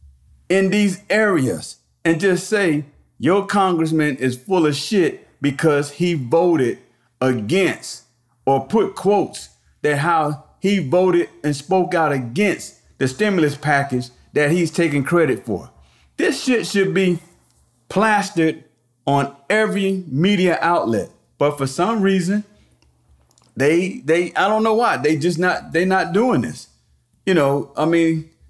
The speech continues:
even the news going on in Israel and how the information is one-sided to justify Israel's retaliation. All you hear is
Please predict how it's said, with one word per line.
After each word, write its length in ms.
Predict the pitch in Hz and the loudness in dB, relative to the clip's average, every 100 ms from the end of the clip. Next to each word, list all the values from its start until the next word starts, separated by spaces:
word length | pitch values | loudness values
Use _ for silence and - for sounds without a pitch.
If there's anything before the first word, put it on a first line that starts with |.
| _ _ - | _ _ -2
even 380 | 220 214 220 | 0 2 2
the 100 | 190 | 2
news 560 | 185 196 220 214 196 185 | 2 2 2 2 0 -2
going 420 | 131 175 185 180 | 0 2 4 2
on 460 | 180 175 170 165 160 _ _ | 2 2 2 0 -4 _ _
in 240 | 147 143 143 | -2 -2 0
Israel 600 | 185 208 160 135 107 87 _ _ - | 0 2 0 0 0 -2 _ _ -2
and 160 | 135 | 0
how 220 | 156 190 | 2 2
the 180 | 170 - 185 | 0 -2 0
information 640 | 202 196 165 185 196 175 | -2 0 0 0 0 0
is 160 | 151 143 | 0 0
one-sided 960 | 131 165 180 175 196 185 180 123 131 - _ _ _ _ - | 0 0 0 -2 -2 0 0 0 -2 -6 _ _ _ _ -4
to 240 | 160 156 | 0 0
justify 880 | 120 170 190 190 160 160 147 135 131 131 _ _ _ _ _ - | 0 -2 -2 -2 -4 0 0 0 -4 -8 _ _ _ _ _ -2
Israel's 680 | 202 190 165 175 151 143 - | 0 2 2 2 2 -2 -8
retaliation. 1040 | 147 147 - 180 165 151 160 127 87 78 - _ _ _ - | -6 -4 -2 0 2 2 0 0 -6 -12 -18 _ _ _ -2
All 160 | 135 170 | 0 2
you 200 | 185 190 | 0 0
hear 320 | 196 185 160 | 2 2 2
is 340 | 139 139 - | 0 -2 -10